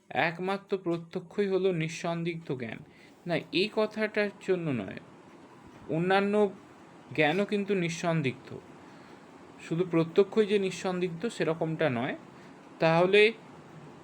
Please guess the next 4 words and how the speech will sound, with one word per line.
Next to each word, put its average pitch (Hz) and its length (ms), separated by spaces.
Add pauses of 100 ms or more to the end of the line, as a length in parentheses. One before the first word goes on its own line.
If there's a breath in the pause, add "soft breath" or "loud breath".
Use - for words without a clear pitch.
(240)
এ - 20 (180)
সত্য, 185 360 (580)
বি 180 160 (600)
সত্য 170 340